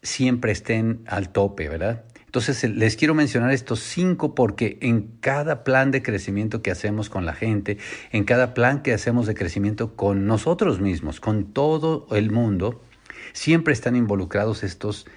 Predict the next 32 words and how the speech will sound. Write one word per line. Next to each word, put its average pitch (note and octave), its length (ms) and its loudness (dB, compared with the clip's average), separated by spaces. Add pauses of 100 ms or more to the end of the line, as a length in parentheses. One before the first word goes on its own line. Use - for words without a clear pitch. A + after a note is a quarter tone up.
cinco C3 840 -2 (400)
factores, G#2 1000 0 (540)
eh, F#2 560 0
para G2 240 4
los F#2+ 240 0
cuales G#2+ 400 2
tiene G2+ 320 0
uno G#2 260 2
que A2 100 0
hacerse F#2+ 420 -4
más, F#2+ 480 -4 (120)
más F2+ 440 -2
hábil, B2 400 -2
tiene G2+ 260 -2
que G2+ 100 -8
uno G#2+ 160 -2
que A2 80 -2
hacerse F#2 300 -4
más F#2 240 -4
picudo, C#3 560 0
tiene G2+ 220 -2
uno G#2 260 -2
que G#2+ 80 -2
hacerse G2+ 320 -4
más F#2+ 300 -4
mañoso, A#2+ 720 2 (320)
tiene A2 240 0
uno A2+ 180 0
que A2+ 80 -4
hacerse G2+ 320 -4
más F#2+ 340 -4
intencionado. F2 960 -4